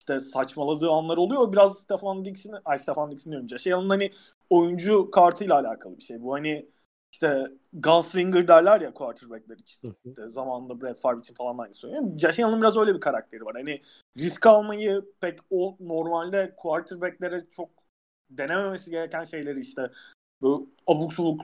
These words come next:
Speaker 1: işte kaçarken paslar vesaire falan onları denemesiyle de alakalı. Ama takım olarak hani gerçekten sezonun özellikle ikinci kısmında pas hücumunda çok çok iyi işler yaptılar. Ki hani biz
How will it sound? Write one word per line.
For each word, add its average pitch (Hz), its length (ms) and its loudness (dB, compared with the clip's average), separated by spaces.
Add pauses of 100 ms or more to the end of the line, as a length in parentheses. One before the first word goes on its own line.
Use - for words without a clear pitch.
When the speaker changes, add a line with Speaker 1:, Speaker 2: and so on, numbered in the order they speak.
(120)
Speaker 1:
işte - 220 -2
kaçarken 147 500 6
paslar 156 280 0
vesaire 160 220 0
falan 170 140 0
onları 156 280 -4
denemesiyle 160 540 -4
de 180 40 4
alakalı. 156 600 0
Ama 247 460 0
takım 180 260 -10
olarak 208 300 0
hani 202 140 -10
gerçekten 175 440 0
sezonun 156 460 -18
özellikle 160 360 -2
ikinci 175 260 -20
kısmında 185 500 -2 (440)
pas 156 160 -2
hücumunda 190 380 0
çok 196 200 -2
çok 208 160 -4
iyi 165 140 -2
işler 110 280 -2
yaptılar. - 460 -4 (400)
Ki 185 140 6
hani 190 360 4
biz 160 280 -14